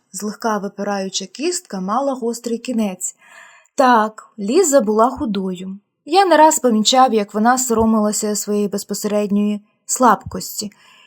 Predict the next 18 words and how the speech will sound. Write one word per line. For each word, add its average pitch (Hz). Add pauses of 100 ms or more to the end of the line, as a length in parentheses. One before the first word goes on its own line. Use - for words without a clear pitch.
(260)
і 427
невпевнено 320
тримала 233
сувору 214
гримасу, 214
яка 190
легко 233
руйнувалася 214
під 196
дією 214
ситуативних 196
факторів. 180 (760)
Ось 427
і 349
зараз 285
вона 254
сиділа 240
напівчужа, 220